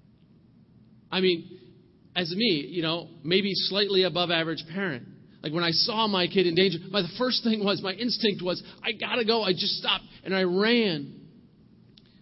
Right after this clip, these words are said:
What this passage says is that if you understand what a halfway decent human parent is like, if you multiply,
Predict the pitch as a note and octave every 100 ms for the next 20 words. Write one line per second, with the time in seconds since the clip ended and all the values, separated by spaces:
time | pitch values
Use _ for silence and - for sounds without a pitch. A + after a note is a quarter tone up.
0 | - - F3 D4 - F#3 C3+ A#2+ - A#2+
1 | E2 - - - - - - - - -
2 | - - - - - _ - - _ -
3 | - _ _ _ _ _ _ _ - -
4 | D#3 F#3+ F#3 G3+ C#4+ C#4 A#3 G3+ G#3 F3
5 | D3+ C#3+ D#3+ D3+ D#3+ F#3 G3+ F3 F3 C3
6 | A#2 F3+ F#3 F3+ D#3+ - - F#3+ F#3+ F3
7 | E3+ E3+ F3+ F3+ F3 F3 G3 F#3+ - -
8 | - - - - - - - - _ -
9 | - - _ - - - F#3+ D3+ A3 C#4
10 | A#3 A3 G#3 D#3+ D#3